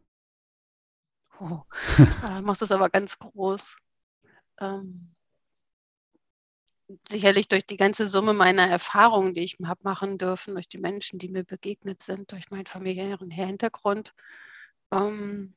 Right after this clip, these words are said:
wenn du mich fragst, was waren vielleicht so prägende Erlebnisse oder Stationen, dann <clears throat> habe ich im Laufe der Zeit, gerade in der ich mich mit Community Management beschäftigt habe, festgestellt, ach, ich komme aus einer Großfamilie, das erklärt auch einiges.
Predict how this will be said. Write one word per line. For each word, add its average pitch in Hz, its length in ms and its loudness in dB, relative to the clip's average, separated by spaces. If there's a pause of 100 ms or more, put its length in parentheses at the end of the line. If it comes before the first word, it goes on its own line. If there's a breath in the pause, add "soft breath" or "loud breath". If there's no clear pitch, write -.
(1300)
wenn 165 320 -16
du 202 40 -4
mich 196 160 0
fragst, 202 380 4
was 190 160 4
waren 196 160 6
vielleicht 202 300 2
so 175 100 0
prägende 190 880 2 (600)
Erlebnisse 202 680 -2
oder 180 220 -2
Stationen, 220 680 -4
dann 208 320 -2 (640 soft breath)
<clears throat> 226 460 2
habe 208 160 6
ich 226 60 4
im 214 100 2
Laufe 196 260 8
der 202 140 4
Zeit, 202 340 4
gerade 190 300 4
in 190 100 -10
der 190 160 2
ich - 140 -4
mich 196 120 -4
mit 190 140 -8
Community 202 480 -2
Management 185 400 -2
beschäftigt 180 560 -2
habe, 185 200 0
festgestellt, 180 680 -4
ach, 208 220 0
ich 208 100 -6
komme 202 220 2
aus 196 100 -2
einer 190 120 -2
Großfamilie, 185 800 -2
das 185 160 -4
erklärt 185 360 -2
auch 175 140 -2
einiges. 196 460 -4